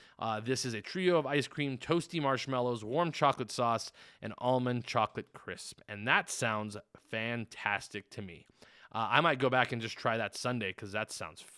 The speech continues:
freaking awesome. But if you don't want cakes, they do also have assorted ice cream and sorbets for your pleasure as well. So, uh, I do like this place because, again, of their extensive menu in terms of steaks.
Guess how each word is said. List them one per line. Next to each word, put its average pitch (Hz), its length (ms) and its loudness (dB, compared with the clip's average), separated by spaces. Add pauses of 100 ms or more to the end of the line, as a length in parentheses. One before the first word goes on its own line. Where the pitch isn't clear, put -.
(120)
freaking 101 300 -8 (160)
awesome. 101 420 -4 (480)
But 117 240 0 (880)
if 139 120 -6
you 170 60 2
don't 214 120 8
want 214 180 6
cakes, 208 320 2
they 143 100 2
do 135 180 0
also 135 220 2
have 117 160 2
assorted 113 240 -4
ice 196 220 6
cream 190 280 0
and 156 160 -2
sorbets 120 600 -4
for 113 380 -2 (340)
your 117 100 0
pleasure 101 600 -4
as 92 340 -6
well. 78 260 -14
So, 104 360 -4 (340)
uh, 123 420 2
I 151 140 8
do 208 240 6
like 285 180 6
this 254 140 0
place 220 220 4
because, 165 360 2
again, 131 280 2
of 110 100 -8
their 113 140 -2
extensive 175 420 0
menu 143 320 2
in 123 100 0
terms 120 340 -4
of 104 300 -8
steaks. - 640 0